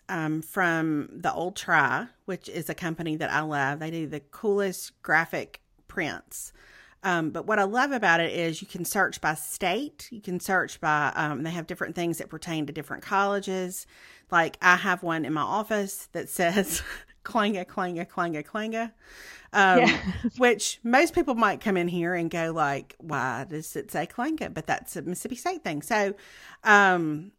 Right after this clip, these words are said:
Speaker 1: anyway, I think those are great things that you can give guys for their dorm rooms or girls for their dorm
Speaker 2: Mm-hmm.
Speaker 1: rooms. And you can, um,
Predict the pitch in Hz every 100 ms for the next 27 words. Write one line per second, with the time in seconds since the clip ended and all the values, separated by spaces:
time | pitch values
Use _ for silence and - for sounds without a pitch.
0 | _ 247 285 262 202 175 143 - 208 247
1 | 226 269 214 214 185 202 208 220 226 220
2 | 202 175 202 202 180 170 170 160 156 180
3 | - _ _ _ 190 185 190 285 339 -
4 | 220 196 190 202 247 269 269 - 226 294
5 | 330 359 349 180 - - 160 139 123 87
6 | - - 214 214 233 - - - - 220
7 | 208 202 190 175 - _ 220 220 214 208
8 | - 208 190 180 170 165 - 160 151 147
9 | -